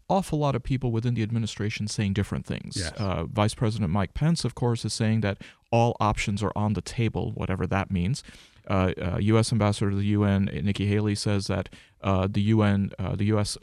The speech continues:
Speaker 1: may, uh, act alone. And, uh, Secretary of State Tillerson has given also a very, uh, uh, kind of muddled, uh, response. Just last week,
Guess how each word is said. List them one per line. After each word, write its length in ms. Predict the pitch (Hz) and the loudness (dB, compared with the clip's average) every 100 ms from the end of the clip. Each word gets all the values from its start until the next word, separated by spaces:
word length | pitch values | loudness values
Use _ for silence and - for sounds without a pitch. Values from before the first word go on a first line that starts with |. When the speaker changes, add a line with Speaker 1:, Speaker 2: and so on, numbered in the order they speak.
| 110 | -2
Speaker 1:
may, 300 | 104 107 101 - | 4 4 4 0
uh, 200 | 98 95 - | -2 -2 0
act 260 | 101 - | -2 -2
alone. 480 | - 98 110 98 87 - - - - - - | -2 4 6 6 4 -2 -12 -20 -20 -12 0
And, 380 | 127 131 135 127 | 4 4 4 2
uh, 400 | 120 120 113 110 | 4 4 4 2
Secretary 420 | - 143 143 151 135 | 0 -2 2 2 2
of 80 | |
State 360 | 123 - 117 - | 2 0 -2 -2
Tillerson 720 | - 233 180 117 - 90 98 | -2 2 2 2 0 -2 -2
has 360 | 110 117 117 120 | -4 -4 -4 -2
given 280 | 127 120 120 | -2 0 0
also 440 | 123 127 113 110 | 0 -2 -2 0
a 100 | 110 | 0
very, 380 | 120 117 113 107 | 2 2 4 2
uh, 180 | 101 101 | 0 -2
uh, 340 | - 78 - - | -4 -6 -6 -4
kind 140 | 120 | -2
of 40 | 110 | 2
muddled, 540 | 107 127 127 104 92 - | 6 6 6 4 0 -4
uh, 240 | 98 87 - - - - | -4 -4 -8 -16 -10 -2
response. 580 | 107 - 131 117 92 - - _ - - | 0 0 0 0 -2 -8 -16 _ -20 -4
Just 320 | - 131 - | 4 4 4
last 320 | 127 120 - | 2 0 0
week, 320 | 117 117 143 | 0 0 -2